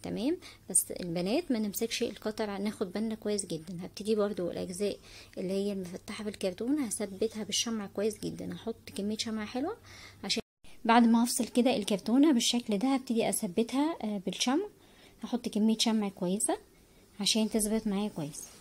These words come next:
هبتدي كده اثبتهم في بعض بالشكل ده،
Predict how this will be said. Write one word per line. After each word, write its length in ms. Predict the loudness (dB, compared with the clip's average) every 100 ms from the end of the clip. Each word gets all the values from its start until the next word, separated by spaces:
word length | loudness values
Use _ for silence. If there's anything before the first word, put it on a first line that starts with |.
| -20 -20 -20 -20 -20 -20 -12
هبتدي 280 | -10 -6 -4
كده 220 | 2 2
اثبتهم 460 | 4 2 0 0 0
في 120 | -2
بعض 220 | -2 -2 -4 -12 -20 -20 -20 -20 -20 -20 -20 -20 -20 -18 -18 -18 -18 -20 -20 -20 -20 -20 -20 -20 -20 -20 -10
بالشكل 420 | -2 0 0 -2
ده، 220 | 0 0